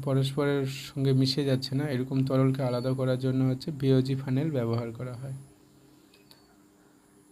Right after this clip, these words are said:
তো এবার দেখো যেটা সাত নম্বরের প্রশ্ন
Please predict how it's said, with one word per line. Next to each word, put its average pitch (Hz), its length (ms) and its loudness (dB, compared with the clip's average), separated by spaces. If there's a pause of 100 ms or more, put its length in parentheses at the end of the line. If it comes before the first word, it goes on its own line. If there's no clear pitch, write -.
(1040)
তো 147 80 4
এবার 151 280 8
দেখো 165 220 8
যেটা 160 200 8
সাত 156 240 4
নম্বরের 151 300 6
প্রশ্ন 151 240 2